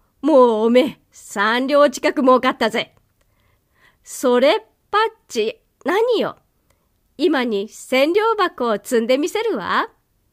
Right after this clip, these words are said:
「この調子だとそんなことになるかもしれねえ。だがなんだな。おら、つくづく思うんだが、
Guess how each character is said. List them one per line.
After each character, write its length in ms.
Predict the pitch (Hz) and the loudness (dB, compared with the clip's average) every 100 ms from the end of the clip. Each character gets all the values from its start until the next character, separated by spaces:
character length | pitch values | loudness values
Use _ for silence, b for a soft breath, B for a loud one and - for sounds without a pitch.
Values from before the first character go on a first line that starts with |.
| _ _ _ _ _ _ _ - | _ _ _ _ _ _ _ -16
「こ 240 | 190 214 | -6 -4
の 140 | 220 | -2
調 200 | 233 254 | 0 -2
子 140 | 240 247 | -2 -4
だ 120 | 285 | -4
と 260 | 220 196 185 | -4 -4 -6
そ 200 | - 220 | -6 -4
ん 60 | |
な 120 | 247 254 | -2 -2
こ 100 | 269 | -2
と 100 | 277 | -2
に 100 | 226 | -2
な 120 | 214 | -4
る 80 | 262 | -4
か 80 | |
も 100 | 247 | -6
し 160 | 208 202 | -6 -6
れ 120 | 214 | -4
ね 260 | 214 233 - | -4 -6 -12
え。 40 | _ _ _ _ _ _ - | _ _ _ _ _ _ -12
だ 180 | 202 226 | -6 -4
が 220 | 220 190 | -4 -4
な 200 | 185 196 | -4 -6
ん 60 | 220 | -6
だ 100 | 254 | -4
な。 340 | 277 247 202 _ _ _ _ _ _ - | -2 -4 -6 _ _ _ _ _ _ -2
お 180 | 214 | -2
ら、 440 | 208 196 175 165 170 | 0 -2 -6 -8 -12
つ 140 | - - | -18 -10
く 120 | 285 | -6
づ 200 | 285 339 | -6 -6
く 120 | 294 | -2
思 360 | 247 240 240 233 | 0 0 0 0
う 80 | |
ん 60 | 226 | -2
だ 120 | 208 | -4
が、 300 | 202 190 196 | -4 -6 -8